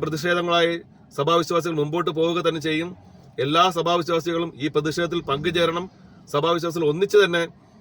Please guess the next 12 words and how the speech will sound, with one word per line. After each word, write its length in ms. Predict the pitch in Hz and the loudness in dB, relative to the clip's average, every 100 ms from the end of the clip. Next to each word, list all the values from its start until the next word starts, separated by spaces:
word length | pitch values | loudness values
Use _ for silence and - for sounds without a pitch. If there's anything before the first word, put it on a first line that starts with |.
| - - - - 131 | -20 -20 -20 -10 -2
ഈ 40 | |
വരുന്ന 300 | 165 160 175 165 | 2 2 2 0
ദിവസങ്ങളിൽ 440 | 156 170 170 170 - - - - - - | -2 -2 -2 -2 -4 -18 -20 -20 -20 -6
തിരുവാങ്കുളത്ത് 520 | 143 156 170 175 170 165 | 0 4 4 2 2 0
വെച്ച് 140 | 170 156 | 0 -2
നമ്മൾ 140 | 156 147 | -2 -4
ശക്തമായ 340 | - 175 185 | -4 0 2
പ്രതിഷേധ 400 | 175 156 151 170 | 2 0 -4 -4
പ്ര-, 480 | 160 156 156 156 147 139 - | -2 2 2 4 2 -2 -6
പ്രതിഷേധ 340 | 139 147 160 | -4 -2 -2
മീറ്റിങ്ങുകൾ 440 | 156 156 160 165 160 | -2 -2 -2 0 0
നടത്തുന്നുണ്ട്. 420 | 143 151 151 165 | -2 -4 -2 -2